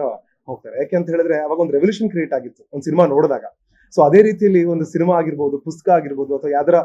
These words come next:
ಆ, ವ್ಯಕ್ತಿಯ ಒಂದು ಮಾತುಗಳಾಗಿರ್ಬೋದು, ಇನ್ಸ್ಪೈರ್ ಮಾಡತ್ತೆ ಒಂದು ವಿಷಯ ಮಾಡೋದಕ್ಕೆ. ಪ್ರಸ್ತುತವಾಗಿ ಏನಾಗ್ತಿದೆ ಅಂತ ಹೇಳಿದ್ರೆ ನಾವು ನಮ್ ತಂದೆ ತಾಯಿ ಮೂವತ್ತು ವರ್ಷ, ಮೂವತ್ತೈದು ವರ್ಷ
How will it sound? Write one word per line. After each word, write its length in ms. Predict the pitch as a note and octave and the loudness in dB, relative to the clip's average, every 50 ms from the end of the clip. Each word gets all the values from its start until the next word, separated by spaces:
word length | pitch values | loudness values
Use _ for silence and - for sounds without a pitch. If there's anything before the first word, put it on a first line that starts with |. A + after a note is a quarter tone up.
| - - _ _ _ _ _ C#3+ | -2 -10 _ _ _ _ _ -6
ಆ, 40 | C#3+ | -6
ವ್ಯಕ್ತಿಯ 340 | C3+ C3+ D3+ D3+ - - G#3 | 0 0 0 0 4 4 4
ಒಂದು 560 | G3 F#3 F3 E3+ E3 D#3 C#3+ A#2 - _ _ _ _ - C#3 | 4 4 2 0 0 -2 -2 -4 -4 _ _ _ _ -10 -2
ಮಾತುಗಳಾಗಿರ್ಬೋದು, 760 | C#3+ D3+ F3+ G3+ G3 G3 G3+ F#3 E3 D3+ D3 D3 D3 D3+ D3+ | 0 2 2 2 2 4 4 4 4 2 0 -2 -2 -2 -4
ಇನ್ಸ್ಪೈರ್ 420 | D3+ D3+ D#3 D3+ - G3+ F#3+ F#3 F3 | -4 -6 -6 -2 2 2 4 4 2
ಮಾಡತ್ತೆ 300 | D#3+ D3+ C#3+ C#3 - C3+ | 2 0 -2 -2 -4 -6
ಒಂದು 100 | C3 B2 | -8 -8
ವಿಷಯ 200 | B2 A#2+ D#3 C#3+ | -12 -12 -12 -12
ಮಾಡೋದಕ್ಕೆ. 400 | C3+ B2+ B2 - A2+ A2 _ A2 _ _ _ _ _ _ _ _ _ _ _ _ _ _ _ _ _ | -12 -12 -14 -16 -18 _ _ -20 _ _ _ _ _ _ _ _ _ _ _ _ _ _ _ _ _
ಪ್ರಸ್ತುತವಾಗಿ 520 | - E3+ E3+ E3+ C#4+ C4+ A#3+ A#3 A3+ G3+ | 0 0 2 2 -2 -2 0 0 2 2
ಏನಾಗ್ತಿದೆ 380 | G3+ G3 G3 F#3+ F#3+ F#3 D#3+ E3 | 2 2 2 0 -2 -4 -6 -6
ಅಂತ 120 | E3 D#3 D#3 | -6 -6 -4
ಹೇಳಿದ್ರೆ 280 | D3 C#3+ C#3+ D#3+ F3 F3+ | -6 -2 0 2 0 0
ನಾವು 240 | E3 D3 D#3 F3+ F#3+ | 2 2 2 2 2
ನಮ್ 180 | F#3+ F3+ E3+ | 2 0 0
ತಂದೆ 240 | E3 D3 E3 G3+ G#3 | -2 0 0 0 2
ತಾಯಿ 340 | G3+ G3+ F3+ E3+ F3 F#3+ G3+ | 2 2 2 2 2 0 -2
ಮೂವತ್ತು 440 | E3+ D#3 D#3+ F3 G3+ G3 G3 F#3 E3+ | -4 -4 -2 -2 0 -2 -2 -2 -2
ವರ್ಷ, 220 | D#3+ D3 - - D3 | -4 -4 -4 -6 -6
ಮೂವತ್ತೈದು 440 | C#3+ D3 D#3+ F3+ F#3 F#3 F3+ D#3 D#3 | -4 -2 -2 -4 -2 -4 -6 -8 -6
ವರ್ಷ 200 | D#3 D3 - D#3+ | -8 -8 -6 -4